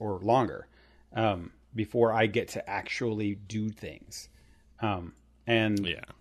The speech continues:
Speaker 1: ha-, have that lower amount of stress. So I, yeah, then all of a sudden somebody would come in and do something completely crazy that would make no sense and wreck your whole plan. And then I can't, I, you know, I,
Speaker 2: <laughs>
Speaker 1: I still can't have a problem where I don't take that personally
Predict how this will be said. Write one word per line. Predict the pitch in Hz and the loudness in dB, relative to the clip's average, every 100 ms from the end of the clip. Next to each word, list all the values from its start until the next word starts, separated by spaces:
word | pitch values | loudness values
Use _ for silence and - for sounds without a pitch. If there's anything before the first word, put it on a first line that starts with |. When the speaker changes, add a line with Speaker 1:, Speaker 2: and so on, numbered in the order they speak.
| 98 | 6
Speaker 1:
ha-, | 127 123 | 8 8
have | 147 139 | 8 6
that | 120 110 | 6 4
lower | 113 107 101 - - | 2 2 0 -10 -8
amount | 110 104 95 | -4 -4 -6
of | - | -4
stress. | 120 98 - - | -2 -2 -6 -4
So | - 135 | 6 6
I, | 123 - _ _ | 6 -4 _ _
yeah, | 139 131 107 - | 8 8 8 2
then | 131 151 151 | 6 8 10
all | 147 156 | 12 12
of | |
a | 147 | 10
sudden | 135 | 4
somebody | 123 165 151 135 | 6 8 10 10
would | 127 | 8
come | 127 131 127 | 2 2 4
in | 127 127 127 | 4 4 2
and | 123 107 | 0 2
do | 123 | 2
something | 117 123 113 117 | 2 0 0 2
completely | 113 104 120 117 110 104 - - _ - | 2 2 2 2 2 0 -6 -20 _ -2
crazy | - 151 131 107 110 107 - _ _ _ _ _ _ _ - | 6 8 6 4 2 0 -4 _ _ _ _ _ _ _ 0
that | 117 - | 0 2
would | 120 | 2
make | 113 127 | 4 6
no | 131 139 | 8 8
sense | - 110 104 - - | 8 2 2 -4 -2
and | 117 107 101 | 0 0 4
wreck | 123 131 131 | 6 6 4
your | 117 | 4
whole | 117 110 | 6 4
plan. | - 131 117 110 104 104 - _ _ | 2 2 4 4 2 -2 -10 _ _
And | 127 127 | 2 4
then | 127 117 110 - 101 117 | 6 4 0 -4 -4 2
I | 120 | 2
can't, | - 170 139 | 4 4 4
I, | 127 139 | 2 4
you | 135 | 8
know, | 135 | 10
I, | 127 123 | 10 8
Speaker 2:
<laughs> | |
Speaker 1:
I | 135 | 0
still | - 226 | 4 4
can't | 220 180 143 | 6 6 6
have | 143 139 | 8 6
a | |
problem | 120 156 175 | 6 4 6
where | 127 | 8
I | |
don't | 131 131 | 8 6
take | 127 | 4
that | 127 - | 4 6
personally | 131 127 156 170 175 | 4 4 4 6 4